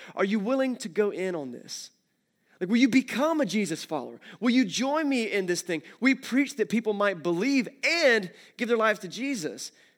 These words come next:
And so we're gonna talk more about baptism later in this series because that's something you might have questions about. You might have grown up in a different, uh, form of Christianity where maybe there's different forms of baptism, sprinkling or pouring, or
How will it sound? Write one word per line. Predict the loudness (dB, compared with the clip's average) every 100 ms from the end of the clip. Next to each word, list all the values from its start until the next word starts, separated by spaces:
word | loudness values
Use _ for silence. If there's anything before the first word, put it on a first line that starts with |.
| _ -12
And | -2
so | 2 2
we're | 4
gonna | 2 2
talk | 2 2
more | 0 2
about | 2 2
baptism | 0 0 -2 -2
later | 0 0 -2
in |
this | -4 -6
series | -6 -4 -6
because | -6 -4
that's | -2
something | -2 -4
you | -4
might | -2
have | -4 -6 -8
questions | -8 -6 -8
about. | -4 -4 -4
You | -6
might | -6
have | -8 -10 -20 -20 _
grown | -4 -2
up | -2
in | -4
a |
different, | -2 -2 -4 -6 -10 -16 -6
uh, | -2 0 0 -2 -4 -12 -20 _ _ _ -20 -20 -10
form | -4 -2
of | -2
Christianity | -2 -4 -2 0 0 0 -2
where | -2
maybe | -2 -2 -2
there's | -6
different | -6 -8 -10
forms | -6 -6 -6
of | -2
baptism, | -2 -4 -10 -10
sprinkling | -6 -6 -4 -6 -8
or | -10
pouring, | -10 -6 -4 -4
or | -6